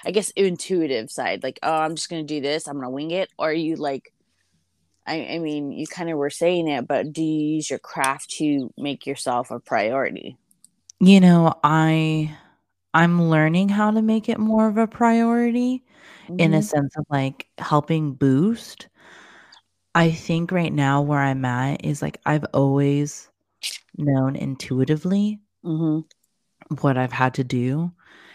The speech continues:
Speaker 2: And one of the things that I think a lot of people who get to know me know that I'm a planner. Like,
Speaker 1: Mm.
Speaker 2: I, I plan things to a T
Speaker 1: Mm-hmm.
Speaker 2: because I,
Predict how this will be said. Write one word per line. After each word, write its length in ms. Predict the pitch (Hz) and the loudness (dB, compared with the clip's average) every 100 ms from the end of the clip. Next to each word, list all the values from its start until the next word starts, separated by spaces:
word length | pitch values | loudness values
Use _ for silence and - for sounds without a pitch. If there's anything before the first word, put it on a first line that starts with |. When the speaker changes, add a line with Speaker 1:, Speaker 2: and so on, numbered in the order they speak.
| - - | -14 0
Speaker 2:
And 420 | 147 143 139 139 - | 4 4 2 -2 0
one 180 | 160 | 2
of 120 | 170 170 | 4 2
the 80 | |
things 320 | 156 143 143 139 | 0 0 0 -2
that 140 | 139 | -2
I 100 | 131 | -2
think 260 | 131 131 127 - | -4 -6 -6 -6
a 80 | |
lot 200 | 135 127 | -4 -4
of 60 | 127 | -4
people 480 | - 131 139 135 135 | -6 -4 -4 -4 -6
who 280 | - 151 131 | 0 2 2
get 140 | 127 117 | -2 -6
to 120 | 131 | -6
know 120 | 120 | -6
me 300 | 123 135 139 | -4 -6 -8
know 340 | - 131 117 123 | -8 -4 -2 -2
that 200 | 123 117 | -4 -6
I'm 200 | 120 120 | -6 -4
a 80 | 120 | -6
planner. 560 | - 113 113 - - 151 - | -6 -6 -4 -8 -12 -12 -8
Like, 320 | 135 - _ - 131 127 | -8 -8 _ -2 0 2
Speaker 1:
Mm. 140 | 139 | 2
Speaker 2:
I, 280 | 135 139 139 _ _ - | 0 -6 -8 _ _ -4
I 260 | 143 131 131 | -2 0 -2
plan 720 | - 151 143 139 135 135 135 _ - | -2 0 2 2 0 -4 -8 _ -4
things 360 | 139 127 123 - | -2 -2 -6 -8
to 220 | - 131 | -4 -4
a 100 | - | -4
T 440 | - - 120 156 _ _ - | -10 -12 -10 -12 _ _ -6
Speaker 1:
Mm-hmm. 180 | 160 160 | -4 0
Speaker 2:
because 300 | 147 139 131 _ _ _ - | 0 0 -2 _ _ _ -6
I, 220 | 147 139 | -2 -2